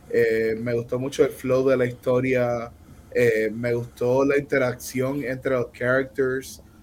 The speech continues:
Eh, especialmente en estos momentos, eh, donde ellos se dan cuenta, eh, realmente quiénes son.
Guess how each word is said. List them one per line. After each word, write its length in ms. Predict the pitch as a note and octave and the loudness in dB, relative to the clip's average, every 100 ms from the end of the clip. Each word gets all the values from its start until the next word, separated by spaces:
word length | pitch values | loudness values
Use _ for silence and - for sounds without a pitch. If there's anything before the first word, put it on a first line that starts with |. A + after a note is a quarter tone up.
| - | -6
Eh, 420 | B2+ A#2+ A2 G#2+ A2+ | 2 2 2 2 0
especialmente 680 | B2 B2 B2 A#2+ C3+ C3+ C3+ | -2 -4 -2 -2 -2 -2 -2
en 80 | C3+ | -2
estos 320 | C3+ C#3 C3+ | -2 -4 -2
momentos, 760 | C3+ B2+ B2+ B2+ C#3 C3 B2+ - - - - | -4 -2 -4 -2 0 0 -2 -6 -20 -20 -6
eh, 280 | A#2 A2+ G#2+ | -2 0 0
donde 600 | A#2+ A#2 A#2 A2 G#2+ A2+ | -2 -2 -2 0 2 2
ellos 220 | B2 C3 | 2 -2
se 120 | - C#3 | 0 2
dan 240 | C3 B2+ | 2 -2
cuenta, 720 | B2+ C3 C3+ C3 B2 A#2 A#2 A2+ - - - | -2 -2 -2 -4 -4 -4 -6 -10 -20 -20 -10
eh, 140 | - | -6
realmente 640 | A#2+ C3 B2 B2+ C#3 C3 C3+ | 0 2 2 0 -2 -2 -6
quiénes 340 | B2+ C3 B2+ | -4 -6 -6
son. 420 | B2 - C#3 C#3+ | -6 0 0 0